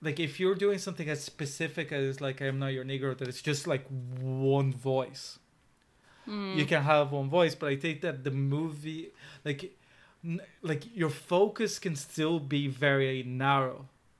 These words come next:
Speaker 1: kind of thing. But I think that it's still kind of, it's an issue that is so big and so widespread that it's not just, like, women, it's American society. It's not just about race, but it's also about race.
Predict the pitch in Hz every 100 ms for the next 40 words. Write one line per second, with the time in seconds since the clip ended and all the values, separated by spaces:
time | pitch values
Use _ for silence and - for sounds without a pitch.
0 | _ - 139 131 135 139 131 127 139 139
1 | 156 160 143 175 151 139 - - 156 151
2 | 151 143 139 139 - - - _ 156 143
3 | 143 135 123 - _ _ _ _ - -
4 | - 156 170 160 160 170 196 165 147 -
5 | - 156 160 175 135 147 151 131 135 -
6 | - 156 143 135 139 139 - 139 123 135
7 | 135 139 143 135 135 143 127 - 135 190
8 | 190 175 151 143 135 143 143 139 147 139
9 | 139 135 135 - - 139 - 139 143 143
10 | 143 135 147 139 131 - 147 143 139 135
11 | 135 127 180 185 - 143 139 147 135 143
12 | 131 131 123 139 156 175 -